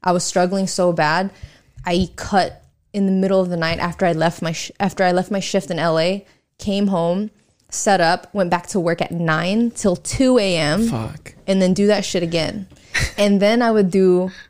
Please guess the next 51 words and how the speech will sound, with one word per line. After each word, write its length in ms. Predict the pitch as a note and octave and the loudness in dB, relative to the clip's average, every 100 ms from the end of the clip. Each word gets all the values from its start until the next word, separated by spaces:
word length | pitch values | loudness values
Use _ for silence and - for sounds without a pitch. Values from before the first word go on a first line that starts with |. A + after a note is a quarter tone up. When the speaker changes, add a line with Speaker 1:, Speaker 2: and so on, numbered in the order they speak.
| _ | _
Speaker 1:
and 140 | G#3+ G#3+ | 2 6
then 180 | A3 | 6
be, 140 | F3+ G#3 | 4 2
that 360 | F3+ G#3+ A#3+ | 2 2 2
wasn't 340 | F#3+ G3+ F#3 - - | 2 2 2 -4 -4
enough 500 | F#3+ F3+ F3 B3 - | 0 2 2 0 -2
because 220 | F#3+ G3 | -2 0
I 80 | E3+ | 2
had 220 | F3+ F3 E3+ | 2 0 -2
to 120 | F#3+ | -2
now 160 | D#3+ | 0
start 360 | E3 - D#3 - | -2 0 -2 -2
pay 200 | - E3 | -2 -2
rent 340 | D3 C#3+ D#3 - | 0 -2 -4 -6
at 220 | - D#3+ - | -6 -6 -4
the 260 | A#2+ - - | -6 -6 -4
L 160 | F#3 D#3 | -2 -2
A 100 | D3+ | -2
shop, 300 | - A3 A#3+ | -2 -4 -2
Speaker 2:
Yeah. 260 | A#2+ G#2+ G2+ | 0 0 2
Speaker 1:
which 160 | A2 F#3+ | -2 0
is 160 | G3 E3+ | -2 0
new 240 | G3 G3+ | 2 2
'cause 220 | G3 F3 | 2 -2
prior 320 | - F#3+ E3 | -2 0 0
to 140 | E3 F3+ | -2 0
that, 140 | E3+ | 0
it 40 | D3+ | 0
was 100 | E3+ | -4
all, 80 | |
like, 160 | C#3+ - | -6 -6
commission 400 | - - - F3 | -8 -8 -6 -6
and 160 | E3 D3 | -4 -2
stuff. 240 | A#2 A3 | 0 0
Speaker 2:
Mm-hmm. 1080 | A#2+ - - - - - - _ _ _ G3 | -2 -10 -20 -20 -20 -20 -20 _ _ _ -2
Speaker 1:
Um, 500 | F3 D#3+ D3 G3+ F#3 _ - | 0 0 -2 -6 -12 _ -8
I 40 | |
hit 160 | E3+ G3 | -2 0
up 60 | |
my 140 | F3+ F3 | 0 2
old 220 | G3 F#3+ | 2 2
O 180 | G3 F#3+ | 2 2
C 180 | - | 0
clients. 500 | G3 G#3+ G#3 A#3 B3+ | -2 0 2 2 0
So 100 | - | 0
I 40 | F3 | 0
drive 320 | E3+ E3 E3+ | 0 0 2
back 200 | E3+ F#3 | 0 -2
to 120 | - | 0
O 120 | G#3+ G#3 | 0 0
C 460 | - E3+ D#3 F#3 | -2 -2 -2 -4